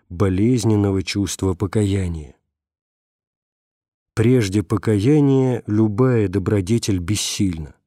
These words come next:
Когда добрые дела падшего естества чужды покаяния, тогда они вводят в самомнение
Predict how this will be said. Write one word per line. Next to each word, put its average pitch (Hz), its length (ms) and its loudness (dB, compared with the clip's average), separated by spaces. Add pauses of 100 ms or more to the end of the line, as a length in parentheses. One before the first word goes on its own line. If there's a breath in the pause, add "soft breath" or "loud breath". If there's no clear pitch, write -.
(600)
Когда 113 340 2
добрые 127 460 2
дела 117 480 0
падшего 113 560 -2
естества 104 960 -2
чужды 95 580 0
покаяния, 104 920 -2 (500 loud breath)
тогда 107 320 2
они 135 260 4
вводят 123 460 -2
в - 120 -16
самомнение 131 920 0